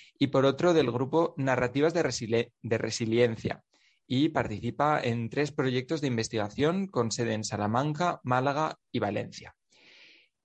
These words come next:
Y sus principales líneas de investigación son la literatura en lengua inglesa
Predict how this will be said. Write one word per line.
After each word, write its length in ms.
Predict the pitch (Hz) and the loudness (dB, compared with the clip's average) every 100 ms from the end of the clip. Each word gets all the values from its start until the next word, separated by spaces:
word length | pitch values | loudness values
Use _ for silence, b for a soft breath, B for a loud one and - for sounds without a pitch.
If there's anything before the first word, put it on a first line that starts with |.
| _ - | _ -2
Y 160 | 175 143 | 0 0
sus 160 | 135 | -2
principales 500 | 139 131 123 131 147 | 0 0 2 0 0
líneas 240 | 156 151 151 | 0 0 0
de 80 | |
investigación 720 | 151 147 151 156 151 185 208 208 | 0 0 0 -2 0 0 0 -2
son 300 | - 139 120 | 0 0 2
la 60 | |
literatura 720 | 113 110 110 104 123 113 107 104 | 0 0 -2 0 0 0 0 -2
en 100 | 104 | -4
lengua 300 | 104 98 98 | -4 -4 -4
inglesa 560 | 95 120 131 190 269 | 0 0 2 0 -2